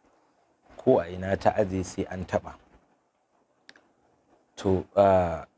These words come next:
Sheikh Abdulrahman Mahmud yana danganta hakan da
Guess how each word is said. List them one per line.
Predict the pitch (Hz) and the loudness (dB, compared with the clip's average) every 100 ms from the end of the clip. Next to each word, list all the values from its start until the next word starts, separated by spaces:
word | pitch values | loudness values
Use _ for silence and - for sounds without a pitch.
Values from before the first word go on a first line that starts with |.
| - | -8
Sheikh | 139 - | -6 -4
Abdulrahman | 117 107 104 110 123 120 | 0 2 2 4 4 4
Mahmud | 104 101 117 113 - - _ _ _ _ _ _ _ _ _ _ _ _ _ - | -2 -4 -4 -4 -8 -20 _ _ _ _ _ _ _ _ _ _ _ _ _ -4
yana | 107 120 110 98 85 78 - _ _ _ _ _ _ _ _ - - 90 | 0 4 4 2 -2 -10 -20 _ _ _ _ _ _ _ _ -20 -20 -2
danganta | 107 107 104 98 87 82 | 2 2 2 0 -2 -6
hakan | 101 95 95 85 76 | -4 0 0 -2 -10
da | 78 76 | -10 -10